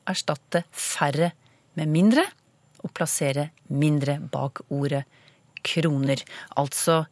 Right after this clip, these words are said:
Erlend tjener sju kroner mindre enn Viktor. For at barna skulle forstå tekstoppgaven bedre, men matematikklæreren var ikke enig. Svarte at ordet mindre gjerne blir knyttet til fysisk størrelse,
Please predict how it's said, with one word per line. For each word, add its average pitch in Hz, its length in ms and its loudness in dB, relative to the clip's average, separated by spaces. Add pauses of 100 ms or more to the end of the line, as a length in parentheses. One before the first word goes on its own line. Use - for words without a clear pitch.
(560)
Erlend 185 480 4 (380)
tjener 170 540 0 (120)
sju 180 680 -2
kroner 156 600 0
mindre 139 580 2
enn 135 320 -2 (200)
Viktor. - 460 -8 (320)
For 302 140 0
at - 100 -6
barna 151 240 2
skulle - 200 -4
forstå 180 400 4
tekstoppgaven 151 720 -2
bedre, 139 300 -2
men 170 400 -2 (160)
matematikklæreren 220 680 -2
var 254 140 0 (160)
ikke 269 320 0 (320)
enig. 277 280 4 (360)
Svarte 208 320 -4
at - 100 -18
ordet 185 300 0
mindre 165 460 2
gjerne 151 200 0
blir 156 160 -4
knyttet - 400 -6
til 175 160 -4
fysisk - 680 2
størrelse, - 480 -2